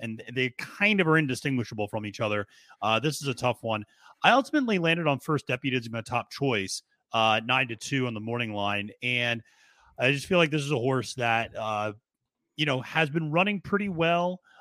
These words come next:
uh, and I really does like the distance, eight for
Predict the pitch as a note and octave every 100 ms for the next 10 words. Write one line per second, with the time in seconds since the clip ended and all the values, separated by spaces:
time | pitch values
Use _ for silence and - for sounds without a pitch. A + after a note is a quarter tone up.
0 | - - B2+ B2+ B2+ - C#3+ D3 D3 D3
1 | C#3+ C#3+ - C3 C#3 C3 B2+ D#3 E3+ D#3
2 | D#3 D3+ D3+ - B2+ C#3+ C#3 - D3+ C#3
3 | C#3 D3+ D#3